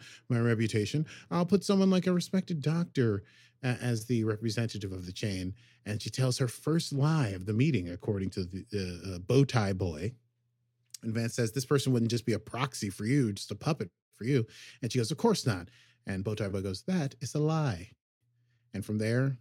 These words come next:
it is disastrous because Vance says, "Listen, they can't be just a, a, a proxy for you. And also, if this is gonna work, then once we sign these papers, part of it is gonna have to be that you turn yourself in to be prosecuted for the crimes you have committed,"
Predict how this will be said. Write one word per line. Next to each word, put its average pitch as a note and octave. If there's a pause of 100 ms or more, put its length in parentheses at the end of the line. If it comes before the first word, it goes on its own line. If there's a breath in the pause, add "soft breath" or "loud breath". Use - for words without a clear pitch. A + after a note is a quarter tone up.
(200)
it A2
is G#2
disastrous -
because D#3 (280)
Vance B2+
says, C3
"Listen, C3
they G2+
can't E3
be C#3
just A#2 (100)
a, A2
a, A#2+ (180)
a -
proxy A#2+
for -
you. A#2+
And A#2
also, B2+
if A2
this D3
is C#3+
gonna D3+
work, G#3 (580 soft breath)
then B2
once B2+
we D3
sign C#3+
these C3+
papers, C#3 (120)
part D3
of C#3
it C3
is A#2
gonna B2+
have B2+
to B2
be B2+
that G#2+
you B2
turn B2+
yourself A#2+
in C3 (380)
to B2+
be A#2
prosecuted B2
for -
the F#2+
crimes D3+
you G#2
have F2+
committed," -